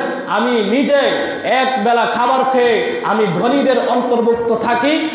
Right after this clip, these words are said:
আর এক বেলা আমি নিজে উপাস থেকে আমি গরিবদের অন্তর্ভুক্ত থাকি,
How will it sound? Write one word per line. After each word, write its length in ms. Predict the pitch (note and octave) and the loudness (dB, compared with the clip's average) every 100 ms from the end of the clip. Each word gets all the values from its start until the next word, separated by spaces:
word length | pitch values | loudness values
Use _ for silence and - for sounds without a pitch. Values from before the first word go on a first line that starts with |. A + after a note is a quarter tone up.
| - - | -6 -2
আর 600 | A3+ A#3 G3+ - - G#3+ | 0 2 0 -2 -4 -2
এক 240 | G#3+ F#3+ | -2 0
বেলা 180 | A3+ G#3+ | 0 2
আমি 220 | G3+ G3+ | 0 0
নিজে 240 | G#3+ G#3 | 0 2
উপাস 440 | G#3+ A3 B3+ C4+ C#4+ | 2 2 0 0 0
থেকে 200 | C#4+ D4+ D#4+ D#4+ - | 0 2 0 -2 -4
আমি 160 | G3+ | -2
গরিবদের 600 | F3 F3+ D4 D#4+ C4 A#3+ | -2 0 0 0 2 2
অন্তর্ভুক্ত 640 | A#3+ A3 A3+ G3+ G3+ - F#3+ | 2 0 0 0 -2 -2 -2
থাকি, 540 | G3 F#3+ F#3 D3 - | 0 0 0 -2 -4